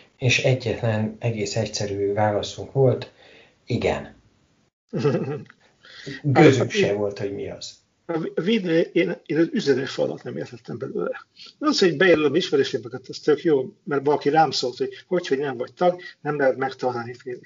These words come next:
Speaker 2: téged. Hát de hol kerestél? Hát Viven. És akkor, és akkor, na, akkor nem, nem találok meg, föl kell menni rá. De az,
Speaker 1: Mhm.
Speaker 2: hogy nyilvánosan írni van üzenőfal, ott voltam nagyon béna üzenőfal,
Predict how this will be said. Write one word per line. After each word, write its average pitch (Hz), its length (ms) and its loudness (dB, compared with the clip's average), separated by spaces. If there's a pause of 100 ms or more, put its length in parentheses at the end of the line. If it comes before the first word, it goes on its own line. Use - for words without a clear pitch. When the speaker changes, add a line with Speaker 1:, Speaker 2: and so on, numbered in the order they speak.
(100)
Speaker 2:
téged. - 360 -10 (260)
Hát 165 140 -10
de 208 60 2
hol 214 200 4
kerestél? - 500 -2 (380)
Hát 247 300 0 (640)
Viven. - 520 -2 (440)
És 123 120 -6
akkor, 202 300 0
és - 140 -2
akkor, 180 180 -4
na, 233 140 -2
akkor 170 240 0
nem, - 140 -4 (100)
nem 196 180 -2
találok 127 340 -2
meg, 165 240 0
föl 143 240 2
kell 120 180 -2
menni 117 280 -8
rá. - 180 -12 (340)
De 156 140 4
az, 135 100 10
Speaker 1:
Mhm. 131 100 4
Speaker 2:
hogy 139 120 -2 (240)
nyilvánosan 165 680 2
írni 165 360 -4
van 120 220 -12
üzenőfal, 165 560 -6
ott - 140 -8
voltam 165 300 -2
nagyon 135 220 -4
béna 123 220 0
üzenőfal, 131 680 -4